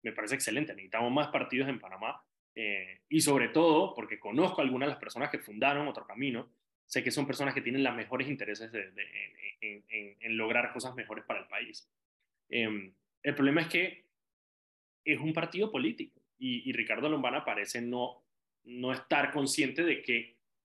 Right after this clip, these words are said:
él formó un partido político, y, eh, todo el tema de salir a decir, eh,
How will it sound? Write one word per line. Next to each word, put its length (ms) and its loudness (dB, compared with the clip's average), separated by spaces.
él 180 2
formó 340 -2
un 100 -2
partido 420 2
político, 520 2
y, 520 4
eh, 480 -4
todo 160 2
el 100 2
tema 320 2
de 60 0
salir 400 0
a 60 0
decir, 500 -2
eh, 240 -20